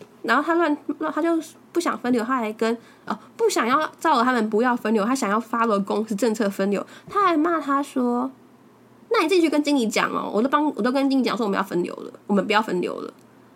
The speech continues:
然后你自己安全自己顾好哦。”我这个态度之，之差，然后眼，眼神之不屑的这样对他讲话欸，我说，“Come on，你，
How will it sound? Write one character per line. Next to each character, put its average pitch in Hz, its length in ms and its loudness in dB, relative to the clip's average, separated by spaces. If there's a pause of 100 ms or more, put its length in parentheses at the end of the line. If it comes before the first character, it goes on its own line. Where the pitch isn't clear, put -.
然 262 120 0
后 381 80 2
你 415 100 2
自 285 100 0
己 285 60 0
安 254 80 2
全 262 100 4
自 262 80 -2
己 226 80 2
顾 226 140 2
好 - 220 -2
哦。” - 80 -6 (400)
我 339 140 4
这 453 100 -2
个 480 80 2
态 453 260 2
度 403 200 4
之， 370 360 2 (120)
之 370 200 0
差， 311 400 4
然 294 40 2
后 311 120 4
眼， 269 240 4 (140)
眼 247 180 4
神 247 220 2
之 302 140 2
不 240 200 0
屑 269 220 0
的 202 100 0
这 262 120 -2
样 240 180 0
对 247 100 -2
他 233 160 -2
讲 208 240 -2
话 - 200 -2
欸， - 120 -4 (400)
我 415 140 -2
说， 453 160 -2 (400)
“Come 466 180 -6 (360)
on， 277 100 6
你， 277 180 0